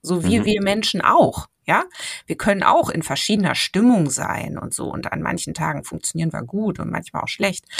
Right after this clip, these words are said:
Speaker 1: Und Organisationen, diese, äh, vergessenen Wesen, <laughs> die werden ständig, äh, nicht nur vergessen, die werden auch total unterschätzt. Dem, nämlich, die haben wirklich so eine ganz eigene Logik. Und das,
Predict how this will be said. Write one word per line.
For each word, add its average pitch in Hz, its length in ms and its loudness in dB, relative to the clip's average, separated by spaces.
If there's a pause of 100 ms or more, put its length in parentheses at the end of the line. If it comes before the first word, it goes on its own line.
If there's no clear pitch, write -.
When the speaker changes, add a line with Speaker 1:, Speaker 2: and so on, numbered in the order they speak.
(380)
Speaker 1:
Und 175 200 0
Organisationen, 247 1080 2 (600)
diese, 160 680 -2 (120)
äh, 151 340 -6
vergessenen 165 800 0
Wesen, 190 500 0
<laughs> - 840 -4
die 185 280 4
werden 220 300 2
ständig, 262 720 2
äh, 196 160 6
nicht 202 220 2
nur 175 80 2
vergessen, 277 800 0
die 156 100 -8
werden 180 240 4
auch - 140 -2
total - 360 0
unterschätzt. - 920 2 (340)
Dem, 151 220 0
nämlich, 165 380 2
die 160 160 0
haben 175 240 4 (420)
wirklich 180 300 -2
so 160 60 -2
eine 147 100 -2
ganz 185 420 2
eigene 175 400 2
Logik. 170 760 0
Und 151 320 -2 (560)
das, - 420 2